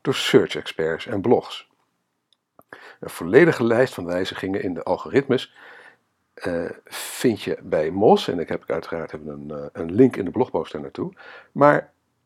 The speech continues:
hier, hierbij som ik een aantal belangrijke updates, ehm, op van de laatste jaar, zeg maar anderhalf jaar, in volgorde van publicatie.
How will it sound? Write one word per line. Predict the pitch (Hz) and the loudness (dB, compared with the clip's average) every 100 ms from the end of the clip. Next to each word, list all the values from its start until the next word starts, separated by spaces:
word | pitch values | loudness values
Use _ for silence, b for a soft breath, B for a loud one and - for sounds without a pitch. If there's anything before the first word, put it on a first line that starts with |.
| _ _ _ | _ _ _
hier, | 147 - 95 - | -4 -2 -4 -6
hierbij | - 175 160 156 | -2 2 4 4
som | 139 - 170 | 2 0 0
ik | 135 | 2
een | 123 | 0
aantal | - 180 175 131 | 0 0 2 2
belangrijke | 104 151 165 - 156 | 2 2 2 2 -2
updates, | - 107 98 - B B B B | 0 -2 -2 -8 B B B B
ehm, | 107 90 87 87 - _ _ | -6 -4 -4 -8 -12 _ _
op | - 190 - - - _ _ | 4 4 2 -16 -20 _ _
van | - 95 | -14 -10
de | 92 | -8
laatste | 95 104 107 - 85 | -2 0 0 -4 -8
jaar, | 87 120 147 139 | -4 0 0 -2
zeg | 135 | -4
maar | 127 | -6
anderhalf | 120 110 85 82 | -6 -2 -2 -2
jaar, | 98 101 104 _ - | 2 2 2 _ -10
in | 92 | -8
volgorde | - 101 - 82 | -4 -6 -6 -10
van | - - | -10 -12
publicatie. | 78 76 - - - - | -12 -12 -10 -12 -12 -20